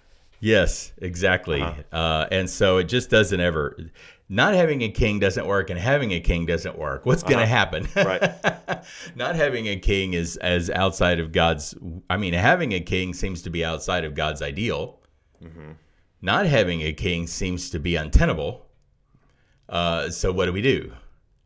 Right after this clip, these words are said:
Speaker 1: You know, um, and, and so that's the challenge here. And yet all the way back in Genesis forty-nine, we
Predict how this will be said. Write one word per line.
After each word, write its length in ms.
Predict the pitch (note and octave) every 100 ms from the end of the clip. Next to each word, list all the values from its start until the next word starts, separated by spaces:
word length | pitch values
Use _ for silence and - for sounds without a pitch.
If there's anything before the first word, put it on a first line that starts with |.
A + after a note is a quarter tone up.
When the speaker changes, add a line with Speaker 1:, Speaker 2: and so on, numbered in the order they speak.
| _ _ _ _ -
Speaker 1:
You 160 | F2
know, 240 | F2 D#2 - _ _ _ _ -
um, 340 | E2+ E2+ D#2+ -
and, 200 | F#2 F2+ G2
and 240 | G2 F#2
so 100 | F#2+
that's 240 | A#2+ C3+
the 80 | -
challenge 640 | F2 F#2 C#2+ A#1+ - - - _ _ _
here. 340 | - F2+ - - _ _ _ _ _ -
And 240 | F2+ G2
yet 160 | G#2+ F#2+
all 120 | G#2
the 60 | G2+
way 120 | F2+
back 200 | F2 D#2+
in 80 | D2+
Genesis 400 | F#2+ E2 E2 D2+
forty-nine, 680 | G2 F2 G2 F#3 A2+ A#2+ F2
we 260 | F#2+ -